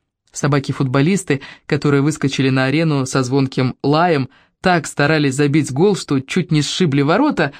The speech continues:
а главный нападающий даже не заметил, как в драке у ворот с него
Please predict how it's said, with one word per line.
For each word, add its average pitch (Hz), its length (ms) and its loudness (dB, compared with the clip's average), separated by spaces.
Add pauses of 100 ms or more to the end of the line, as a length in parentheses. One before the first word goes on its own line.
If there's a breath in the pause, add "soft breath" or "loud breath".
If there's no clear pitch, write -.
(540 loud breath)
а 165 100 0
главный 170 300 2
нападающий 180 640 0
даже 147 240 0
не 147 100 0
заметил, 160 540 0 (280 soft breath)
как 139 300 -4
в 131 140 -8
драке 165 360 0
у 135 60 2
ворот 170 300 0
с - 80 -12
него 139 380 0